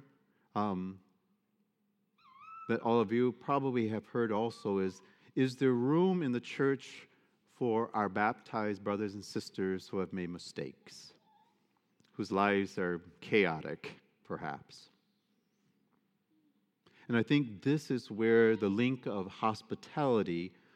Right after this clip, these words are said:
of the Shunammite woman comes in from our first reading. Most of us know Catholics who have made mistakes and committed serious sins of all kinds, who now feel,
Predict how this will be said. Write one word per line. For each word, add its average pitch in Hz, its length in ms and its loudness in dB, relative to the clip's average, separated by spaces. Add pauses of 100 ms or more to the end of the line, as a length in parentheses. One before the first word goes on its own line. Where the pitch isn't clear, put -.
(120)
of 104 120 -2
the 95 80 -2
Shunammite 107 540 -2
woman 95 320 -4
comes 90 340 -6
in 87 280 -4 (280)
from 110 140 -2
our 90 100 0
first - 420 -8
reading. 92 580 -2 (1900)
Most 131 400 2
of 123 80 2
us 123 320 2
know 120 260 2
Catholics - 800 -2 (220)
who 110 100 0
have 98 140 0
made 101 140 0
mistakes - 840 -2 (640)
and 104 120 -6
committed 98 460 -4
serious 107 400 0
sins 90 560 -4
of 85 140 -8
all 87 200 -4
kinds, 78 640 -4
who 104 80 -8
now 113 300 -2
feel, 95 560 -4